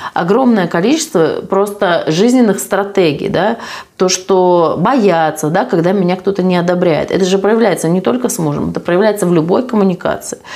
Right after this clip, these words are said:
Э, закрываться, не слышать, обесчувствливаться, да? Э, разрывать связь со своими чувствами, отворачиваться, сжиматься. Сжиматься — это вообще про тело, про напряжение в теле, которое массажисты годами не могут снять.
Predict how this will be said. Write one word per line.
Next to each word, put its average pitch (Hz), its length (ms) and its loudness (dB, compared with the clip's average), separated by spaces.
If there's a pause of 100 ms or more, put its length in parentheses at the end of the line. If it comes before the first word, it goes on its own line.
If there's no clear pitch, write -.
(240)
Э, 160 200 2
закрываться, 196 760 2
не 220 180 4
слышать, 196 580 0
обесчувствливаться, 202 1080 0
да? 220 260 0 (340)
Э, 165 220 2
разрывать 208 460 2
связь 247 240 2
со 240 80 -2
своими 214 380 2
чувствами, 165 500 0
отворачиваться, 196 920 -2
сжиматься. 175 680 0 (260)
Сжиматься — 202 440 0
это 185 100 -2
вообще 185 260 0
про 196 160 0
тело, 190 380 0
про 147 180 -2
напряжение 170 540 0
в 151 80 -12
теле, 262 260 2
которое 170 360 0
массажисты 170 520 -2
годами 165 400 0
не 143 140 0
могут 156 300 -2
снять. - 300 -6